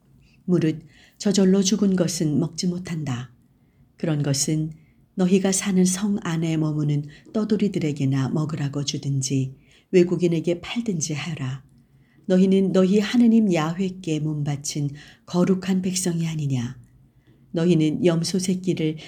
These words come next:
제 어미의 저주로 삼지 말라. 너희는 해마다 씨를 뿌려 밭에서 거둔 소출 가운데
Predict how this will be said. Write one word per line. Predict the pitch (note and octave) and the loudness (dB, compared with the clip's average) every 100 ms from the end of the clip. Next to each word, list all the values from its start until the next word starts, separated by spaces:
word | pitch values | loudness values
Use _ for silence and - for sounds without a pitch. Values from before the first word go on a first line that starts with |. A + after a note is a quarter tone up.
| - | -16
제 | - F#3+ F#3 | 0 2 2
어미의 | F#3 F#3 G3 G3 G3 | 4 4 4 2 0
저주로 | F#3 - D#3 C3+ B2+ | -2 -4 -4 -6 -6
삼지 | - F#3 F3 - D#3+ D3 | -8 -6 -6 -6 -4 -2
말라. | C#3 B2+ B2 A#2 - _ _ _ _ _ _ _ _ _ _ _ _ | -2 -2 -4 -8 -12 _ _ _ _ _ _ _ _ _ _ _ _
너희는 | E3+ D#3 D#3 E3 | 0 2 2 0
해마다 | F#3 G#3+ F#3+ F#3 F3+ | -2 -4 -2 0 0
씨를 | - B3 A3+ A3 | 2 4 4 2
뿌려 | D#3+ D3 C#3 C3+ - _ | -2 -2 -2 -6 -14 _
밭에서 | - F3+ F#3 F3 F3 | -10 -8 -4 -2 -2
거둔 | E3 D3+ D#3 D3 | -2 -4 -2 -2
소출 | D3 A3+ - F#3 | -4 -4 -4 -4
가운데 | F3+ D#3 D3 C#3+ D3 D3+ | -2 -4 -4 -2 -4 -6